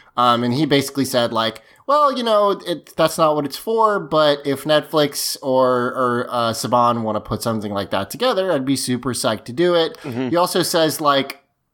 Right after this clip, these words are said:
Speaker 1: and he acknowledges, um, like,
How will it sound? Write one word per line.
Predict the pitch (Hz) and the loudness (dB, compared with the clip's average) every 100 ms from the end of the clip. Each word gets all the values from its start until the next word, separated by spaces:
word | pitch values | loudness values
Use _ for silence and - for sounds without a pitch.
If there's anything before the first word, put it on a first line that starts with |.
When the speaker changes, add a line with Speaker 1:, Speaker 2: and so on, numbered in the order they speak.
| _ _ _ _ _ - - | _ _ _ _ _ -20 -2
Speaker 1:
and | 170 180 | 0 2
he | 220 240 | 2 2
acknowledges, | 214 170 165 185 185 - 160 151 139 - - _ _ _ _ _ - | 2 2 4 4 2 2 2 2 0 -4 -10 _ _ _ _ _ 0
um, | 135 135 131 131 127 131 _ _ | 2 4 2 2 0 -6 _ _
like, | 147 135 127 120 123 - | -2 2 2 0 -6 -18